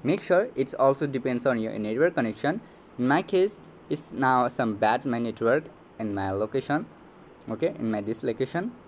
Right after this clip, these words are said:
So as you can see, it's done. Now let's click on open. So as you can see, it's loading, so make sure it will be work, but depends on your network, because my network is some bad or poor,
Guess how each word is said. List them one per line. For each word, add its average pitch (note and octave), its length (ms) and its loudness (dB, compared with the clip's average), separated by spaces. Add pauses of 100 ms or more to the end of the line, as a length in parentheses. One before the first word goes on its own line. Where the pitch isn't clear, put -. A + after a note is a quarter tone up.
(140)
So - 160 2
as C3+ 120 6
you E3+ 60 2
can F3 100 0
see, D#3+ 120 0
it's - 200 -4
done. D3 380 0
Now A#2+ 200 2
let's A2 220 0
click A2+ 200 -4
on A2+ 140 -4
open. F#3 380 2 (500)
So - 160 2
as D#3+ 160 6
you G#3 60 2
can G3+ 140 2
see, F#3 160 4
it's - 220 -2
loading, D3 720 4
so - 180 0
make C#3 200 0
sure F#3+ 140 4
it C3+ 160 2
will A#2+ 120 2
be A#2 140 2
work, A#2+ 260 4 (320)
but A2+ 240 -2
depends A#2+ 320 -2
on A#2+ 140 2
your A2 100 0
network, C3 400 2 (380)
because D#3+ 240 2
my B2+ 120 0
network C#3 280 -2
is C3+ 240 -10
some A#2+ 260 -2
bad A2+ 440 2
or G#2 140 2
poor, E3 320 2